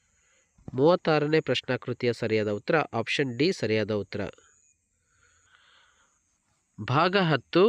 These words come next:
ಸೂಚನೆಗಳು. ಪ್ರಶ್ನೆ ಸಂಖ್ಯೆಗಳು ಮೂವತ್ತೇಳರಿಂದ ನಲವತ್ತರಲ್ಲಿ ಎಡಬದಿಗೆ ಪ್ರಶ್ನೆ ರೂಪದ ಒಂದು ಆಕೃತಿಯನ್ನು ಮತ್ತು ಬಲಭಾಗದಲ್ಲಿ ಉತ್ತರ ರೂಪದ ಆಕೃತಿಗಳನ್ನು ಎ, ಬಿ, ಸಿ ಮತ್ತು ಡಿ ಎಂದು ಕೊಡಲಾಗಿದೆ. ಪ್ರಶ್ನೆ ರೂಪದ ಆಕೃತಿಯು ಅಡಗಿರುವ ಅಥವಾ ಹುದುಗಿರುವ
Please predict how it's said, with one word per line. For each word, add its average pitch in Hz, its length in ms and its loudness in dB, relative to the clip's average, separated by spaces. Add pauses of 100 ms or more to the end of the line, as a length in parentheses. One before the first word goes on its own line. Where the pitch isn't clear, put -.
(200)
ಸೂಚನೆಗಳು. 131 560 2
ಪ್ರಶ್ನೆ 117 340 0
ಸಂಖ್ಯೆಗಳು 143 500 0
ಮೂವತ್ತೇಳರಿಂದ 131 800 0 (100)
ನಲವತ್ತರಲ್ಲಿ 117 600 0
ಎಡಬದಿಗೆ 120 520 0
ಪ್ರಶ್ನೆ 123 340 -6
ರೂಪದ 120 340 -6 (140)
ಒಂದು 107 180 -4
ಆಕೃತಿಯನ್ನು 110 580 -4
ಮತ್ತು 123 280 -6
ಬಲಭಾಗದಲ್ಲಿ 127 800 -2 (120)
ಉತ್ತರ 127 280 -4
ರೂಪದ 117 320 -6 (120)
ಆಕೃತಿಗಳನ್ನು 107 640 -4 (720)
ಎ, - 100 6
ಬಿ, 143 280 2
ಸಿ 139 320 -2
ಮತ್ತು 135 320 -2
ಡಿ 123 240 0
ಎಂದು 127 240 0
ಕೊಡಲಾಗಿದೆ. 107 600 0 (500)
ಪ್ರಶ್ನೆ 139 340 0
ರೂಪದ 160 360 0 (180)
ಆಕೃತಿಯು 135 480 0
ಅಡಗಿರುವ 120 540 0 (720)
ಅಥವಾ 165 240 2 (100)
ಹುದುಗಿರುವ 139 460 4